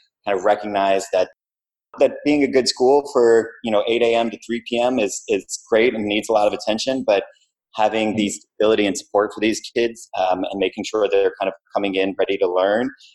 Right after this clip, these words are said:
is, is necessary, right? So these are schools that kind of address things going on outside the classroom through engaging the community and through fostering leadership locally and connecting with resources. Um, you know, these are schools that are starting to address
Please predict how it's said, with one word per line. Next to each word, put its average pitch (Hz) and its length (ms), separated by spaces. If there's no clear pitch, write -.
is, 104 260
is 104 240
necessary, 92 760
right? 95 280
So 98 180
these 113 160
are 120 140
schools 107 340
that 98 160
kind 101 100
of 98 80
address 101 400
things 98 220
going 98 140
on 95 200
outside 120 380
the - 160
classroom 98 480
through 107 120
engaging 101 560
the 98 80
community 113 580
and 90 120
through 90 160
fostering 95 460
leadership 120 480
locally 101 400
and 92 160
connecting 95 320
with 87 140
resources. 107 760
Um, 98 360
you 110 80
know, 95 120
these 117 200
are 117 60
schools 113 320
that 101 120
are 101 60
starting 104 300
to 95 80
address 131 480